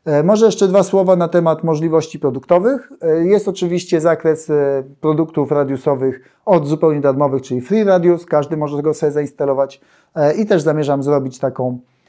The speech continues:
e, taki odcinek albo serię odcinków na ten temat, jak sobie użyć takiego darmowego narzędzia, e, poprzez narzędzia, mm, relatywnie tańsze, e, które można spotkać na polskim rynku,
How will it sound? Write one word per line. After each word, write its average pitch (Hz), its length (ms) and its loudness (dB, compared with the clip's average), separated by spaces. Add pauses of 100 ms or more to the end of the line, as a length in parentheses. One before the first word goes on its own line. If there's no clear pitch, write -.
(200)
e, 131 360 -2
taki 135 340 -2
odcinek 135 480 -4
albo 120 220 -2
serię 147 300 0
odcinków 135 540 -6 (360)
na 147 120 0
ten 143 160 -2
temat, 143 320 -2
jak 170 300 2
sobie 135 280 0
użyć 147 280 -2
takiego 135 340 -4
darmowego 139 520 -2
narzędzia, 143 600 -2 (460)
e, 151 260 0
poprzez 196 400 0
narzędzia, 160 760 2
mm, 135 360 -8 (180)
relatywnie 165 760 2
tańsze, 156 640 0 (280)
e, 139 360 -6
które 139 540 0
można 143 320 -2
spotkać 127 500 -4
na 127 220 -4
polskim 135 480 -4
rynku, 147 400 -4